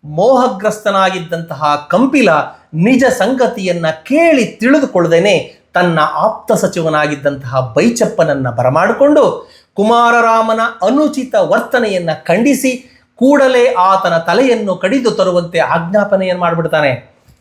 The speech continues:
ವಿಚಾರಪರನಾದ ಬೈಚಪ್ಪ ಎಷ್ಟು ಬುದ್ಧಿವಾದ ಹೇಳಿದ್ರೂ ಕೂಡ ರಾಜ ಕೇಳಿಸ್ಕೊಳ್ಳಿಲ್ಲ. ಚತುರನಾದ ಬೈಚಪ್ಪ ನಿರುಪಾಯನಾಗಿ ಕುಮಾರರಾಮನ ಬಳಿಗೆ ಬಂದು ನಡೆದ ಎಲ್ಲ ಸಂಗತಿಗಳನ್ನ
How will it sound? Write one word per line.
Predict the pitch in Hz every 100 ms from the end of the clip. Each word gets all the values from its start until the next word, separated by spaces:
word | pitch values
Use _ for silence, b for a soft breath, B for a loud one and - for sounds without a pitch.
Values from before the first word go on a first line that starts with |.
| -
ವಿಚಾರಪರನಾದ | 156 190 185 180 175 175 170 165 160 156
ಬೈಚಪ್ಪ | 135 160 190 208 262 214 170 - B B
ಎಷ್ಟು | 247 254 - 269
ಬುದ್ಧಿವಾದ | 180 220 233 254 240 233 190
ಹೇಳಿದ್ರೂ | 165 190 240 302 339
ಕೂಡ | 254 208 180 - - -
ರಾಜ | 160 175 175
ಕೇಳಿಸ್ಕೊಳ್ಳಿಲ್ಲ. | 170 - 175 175 - 170 170 165 160 135 - B B B B -
ಚತುರನಾದ | 247 262 370 285 220 185 165
ಬೈಚಪ್ಪ | 147 208 240 - 226 185 247 - - 160
ನಿರುಪಾಯನಾಗಿ | 170 233 320 311 208 196 180 170 220 233 214 226 _ -
ಕುಮಾರರಾಮನ | 208 240 240 240 233 226 220 214 196
ಬಳಿಗೆ | 160 233 240 190
ಬಂದು | 156 277 277 220 277 - 147
ನಡೆದ | 147 208 254 -
ಎಲ್ಲ | 160 160 247 220
ಸಂಗತಿಗಳನ್ನ | 170 170 220 214 185 170 160 156